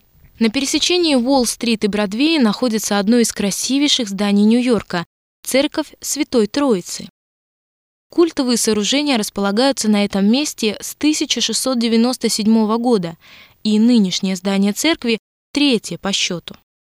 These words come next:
Оно было открыто в тысяча восемьсот сорок шестом году и является первым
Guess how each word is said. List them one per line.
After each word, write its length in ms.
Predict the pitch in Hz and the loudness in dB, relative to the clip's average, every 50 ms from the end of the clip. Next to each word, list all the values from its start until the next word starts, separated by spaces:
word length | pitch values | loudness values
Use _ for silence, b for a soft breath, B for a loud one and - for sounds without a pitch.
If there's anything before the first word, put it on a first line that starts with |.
| _ _ _ _ _ _ _ _ _ _ _ - | _ _ _ _ _ _ _ _ _ _ _ -2
Оно 320 | 190 196 208 269 339 349 | 0 2 2 2 2 2
было 280 | 277 220 226 208 208 196 | 0 0 0 0 -2 -2
открыто 480 | 190 - - 277 320 330 - 233 208 | -4 -4 -2 -2 0 0 0 -2 -4
в 80 | 190 - | -4 -6
тысяча 480 | - - 277 302 302 302 240 - 226 | -4 -2 -2 -2 -2 -2 -4 -4 -4
восемьсот 520 | 196 196 - - 214 208 - - 311 294 - | -4 -4 -4 -4 -4 -4 -4 -4 -6 -6 -4
сорок 320 | - - 240 269 277 - | -2 -2 0 0 0 -2
шестом 420 | - - 226 - - - 220 208 208 | -4 -4 -4 -6 -4 -4 -2 -2 0
году 420 | 202 233 233 214 214 190 170 - _ _ _ _ _ _ _ - | -2 -2 -2 -2 -4 -4 -6 -8 _ _ _ _ _ _ _ -6
и 60 | 202 | -4
является 500 | 185 202 190 202 214 208 208 - - 233 | -2 -2 -2 0 -2 -2 -2 -2 -4 -6
первым 540 | - - 254 247 214 185 170 175 175 175 | -6 -4 -2 -2 -2 -2 -4 -4 -6 -6